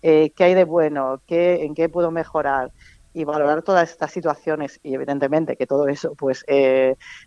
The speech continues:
eh, vaya alineado, pues, seguramente podremos optimizar lo que podemos hacer. Eso no quiere decir que,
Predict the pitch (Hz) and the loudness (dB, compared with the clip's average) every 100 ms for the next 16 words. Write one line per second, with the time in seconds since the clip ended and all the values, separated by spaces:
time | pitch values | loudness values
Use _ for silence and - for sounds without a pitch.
0 | _ - - - _ - 143 147 156 156 | _ -14 -14 -16 _ -6 2 4 4 2
1 | 156 151 175 156 135 143 160 156 151 156 | 2 2 2 0 -8 -4 0 0 0 0
2 | 175 - - 160 160 165 175 160 - 151 | 0 0 -4 -4 -2 -4 -6 -6 -12 -8
3 | 147 - 151 165 156 143 147 143 139 151 | -8 0 0 2 -2 -2 -4 -4 -4 -2
4 | 131 - 147 147 147 - 156 165 | -4 -4 -8 -4 -6 -6 -2 -2